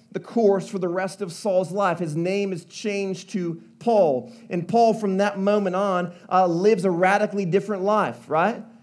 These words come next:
Clearly, he's not gonna go on persecuting anybody anymore. If, if a gigantic light that talks to you shows up,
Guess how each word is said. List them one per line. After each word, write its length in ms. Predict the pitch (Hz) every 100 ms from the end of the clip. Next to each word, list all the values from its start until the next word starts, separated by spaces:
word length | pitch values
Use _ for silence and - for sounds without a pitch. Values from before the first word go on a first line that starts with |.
| _ -
Clearly, 460 | 226 254 240 196
he's 140 | 180 175
not 180 | 202
gonna 140 | 208 196
go 180 | 190 190
on 160 | 180
persecuting 480 | 202 202 - 170 151
anybody 300 | 143 131 127
anymore. 280 | 127 123 139
If, 100 | 156
if 180 | 170 185
a 40 |
gigantic 720 | 151 123 175 190 165 185 208 156
light 640 | 160 160 170 170 160 170
that 300 | 156 - -
talks 500 | - 208 214 - -
to 120 | - 135
you 200 | 131 160
shows 440 | - 196 185 160
up, 320 | 180 160 -